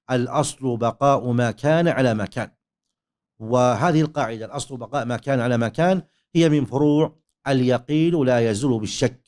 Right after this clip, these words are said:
لأن ما ثبت يقينا لا يزول بالشك، بل لا يزول إلا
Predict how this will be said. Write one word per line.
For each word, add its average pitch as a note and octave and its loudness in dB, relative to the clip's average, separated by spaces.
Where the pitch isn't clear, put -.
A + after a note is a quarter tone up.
لأن C3 2
ما B2+ 0
ثبت C3 -4
يقينا D3+ -2
لا B2 -2
يزول A#2+ -6
بالشك، D#3 -6
بل B2+ 0
لا B2+ 2
يزول B2+ -2
إلا B2 0